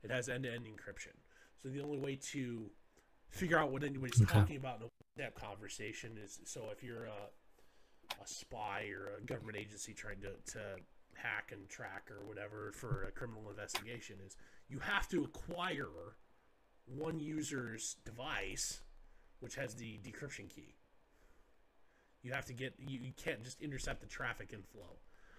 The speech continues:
Speaker 1: Um, fuck off.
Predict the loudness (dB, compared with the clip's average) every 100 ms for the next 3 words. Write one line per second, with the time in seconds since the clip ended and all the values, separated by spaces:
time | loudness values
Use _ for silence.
0 | -18 4 8 10 8 6 2 -6 -14 -18
1 | -14 -14 -16 _ _ _ -10 8 8 10
2 | 8 8 4 -2